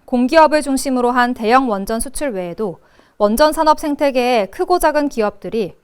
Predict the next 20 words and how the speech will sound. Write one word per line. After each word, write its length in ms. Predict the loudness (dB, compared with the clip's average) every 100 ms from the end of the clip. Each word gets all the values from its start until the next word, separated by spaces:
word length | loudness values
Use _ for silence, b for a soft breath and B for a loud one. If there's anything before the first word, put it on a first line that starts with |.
| _ -4
원전 380 | -2 2 2 2
설비 260 | 0 -2
수출을 400 | -6 -6 -2 0
늘리도록 640 | 0 0 0 0 0 -2
지원하고 560 | -4 0 0 0 -2 -4
있습니다. 520 | -6 -14 -16 -18 -20 _ _ _ _ _ _ _ _ _ _ _ _ _ _ _ _ b b b b b
알리익스프레스, 1200 | 2 4 2 0 -2 -8 -4 -4 -4 -8 -10 -10 -14 _
테무 320 | -4 -2 -2
등 300 | -2 -4 -8
중국 340 | -10 -4 -2 0
온라인 380 | 2 4 2 2
커머스 420 | 0 0 -4 -4
기업들의 640 | 0 0 0 0 2 0
직구 380 | -4 -12 -4 -2
앱 140 | -4
사용이 540 | -4 -6 -4 -6 -8 -10 b b b
국내에서 800 | -2 0 2 0 4 4 6
빠르게 400 | 6 6 6 2
확산하고 520 | 2 0 -4 -4 -4 -6
있는데요. 580 | -8 -12 -8 -6 -6